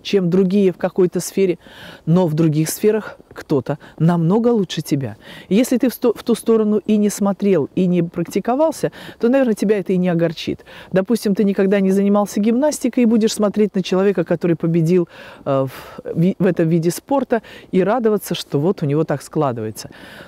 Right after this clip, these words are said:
Но если то, чем ты занимаешься и вкладываешь себя туда, кто-то там лучше тебя преуспевает, и научиться это видеть, с одной стороны, как на самом деле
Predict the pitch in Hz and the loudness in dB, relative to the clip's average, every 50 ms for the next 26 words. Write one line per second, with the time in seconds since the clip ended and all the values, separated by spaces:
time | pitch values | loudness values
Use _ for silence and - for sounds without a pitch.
0 | - - 160 165 185 240 285 - - 240 - _ - - 269 247 - - 208 185 | -6 -2 2 2 4 4 2 2 0 -2 -4 _ -2 0 0 2 2 2 0 0
1 | - - 240 202 180 196 185 190 190 208 226 196 139 120 - - 147 - - 180 | 0 2 2 2 2 2 2 4 4 2 2 2 0 -2 -2 -4 -4 -2 -2 0
2 | 202 208 180 160 151 147 - - - 160 175 175 - - 185 175 165 180 143 113 | 0 0 0 0 0 -2 -2 -2 -2 0 0 -2 -2 -2 -2 0 0 0 0 -2
3 | - - - - 226 175 - 151 139 - 143 147 160 190 254 320 311 - - - | -4 -6 -4 -2 -2 0 0 -2 -4 -4 -2 -2 0 2 4 2 2 0 -2 -6
4 | - - - - - - - - - - - 196 175 190 185 147 127 - 143 139 | -6 -6 -8 -10 -20 -20 -20 -20 -8 -2 0 2 2 2 2 0 -2 -2 0 -2
5 | 139 - - - - 165 165 165 160 139 107 98 - - - - - - - - | -2 -2 -4 -2 -2 0 0 0 0 0 -2 -4 -6 -12 -20 -20 -20 -20 -20 -20
6 | - - _ - 196 190 196 214 220 202 - - 269 - - - 214 190 - - | -20 -18 _ -2 0 2 4 4 2 2 0 -2 -2 -2 -2 -2 -2 -2 -2 0
7 | - 220 208 - _ - 156 127 123 135 135 143 175 220 202 151 143 131 - - | -2 -2 -2 -2 _ -4 -4 -2 -2 -4 -2 2 2 2 2 2 0 -2 -4 -6
8 | - - - - - - - - - - - _ - - - 180 180 196 220 214 | -14 -14 -16 -20 -20 -20 -20 -20 -20 -20 -20 _ -8 -4 -2 -2 0 0 0 0
9 | - - 185 175 180 180 175 156 - 180 170 156 - - - - 156 156 160 143 | 0 0 0 0 2 2 0 0 0 -2 -4 -4 -6 -12 -14 -10 -6 -6 -4 -4
10 | - 185 175 175 156 147 151 156 151 143 131 123 | -2 -2 -2 -2 0 0 2 2 2 2 0 -2